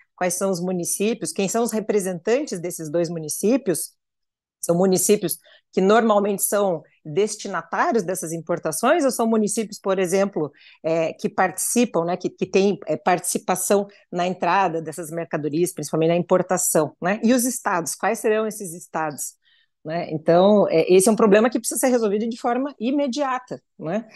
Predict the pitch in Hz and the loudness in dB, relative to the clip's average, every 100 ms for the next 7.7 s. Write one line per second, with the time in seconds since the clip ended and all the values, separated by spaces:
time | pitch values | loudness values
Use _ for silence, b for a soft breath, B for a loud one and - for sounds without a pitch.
0 | B B B - 160 165 165 156 - 170 | B B B 0 4 6 6 4 2 0
1 | 170 196 180 165 - 190 202 196 196 202 | 0 4 4 4 2 0 0 0 0 2
2 | 220 220 220 190 - 156 160 - 180 - | 2 4 4 0 -4 -8 -10 -6 -4 2
3 | 202 202 160 160 147 147 180 165 156 156 | 4 4 2 -2 -6 -6 -4 -4 -4 -4
4 | 151 147 147 160 165 151 147 139 - 151 | -4 -4 -4 -2 -2 -2 -2 -6 -2 -2
5 | - 190 190 180 - b b - 156 156 | 0 0 0 0 -4 b b -2 2 4
6 | 156 - 160 165 180 165 - 175 180 220 | 2 0 0 0 0 0 2 4 4 4
7 | 233 262 208 214 214 214 | 2 0 0 2 2 2